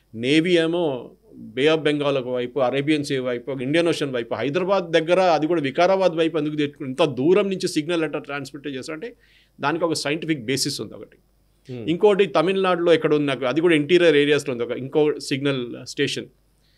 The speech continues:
Speaker 1: వీళ్ళు సబ్మెరీన్స్‌కి పంపించే సిగ్నల్ కానీ షిప్స్కి పంపించే లో ఫ్రీక్వెన్సీ సిగ్నల్స్ అంటాం.
Speaker 2: Hmm.
Speaker 1: అది, అది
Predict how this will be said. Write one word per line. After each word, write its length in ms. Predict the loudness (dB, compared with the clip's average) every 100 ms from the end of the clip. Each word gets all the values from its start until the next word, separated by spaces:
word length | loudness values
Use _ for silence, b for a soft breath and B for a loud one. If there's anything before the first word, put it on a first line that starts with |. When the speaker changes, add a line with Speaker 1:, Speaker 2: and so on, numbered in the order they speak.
| _ 0
Speaker 1:
వీళ్ళు 300 | 4 4 2
సబ్మెరీన్స్‌కి 920 | 0 2 4 4 2 0 0 0 -6 -8
పంపించే 360 | -6 -6 -4 -4
సిగ్నల్ 360 | -4 -4 -4
కానీ 220 | -4 -6
షిప్స్కి 360 | -4 -6 -4 -4
పంపించే 360 | -4 -4 -6 -2
లో 220 | 2 2
ఫ్రీక్వెన్సీ 460 | 0 -2 -2 -2
సిగ్నల్స్ 400 | -6 -6 -6 -8
అంటాం. 220 | -10 -12 -20 _ _ _ _ _ -20
Speaker 2:
Hmm. 100 | 0
Speaker 1:
అది, 220 | 0 0 -6 -8
అది 200 | -4 -4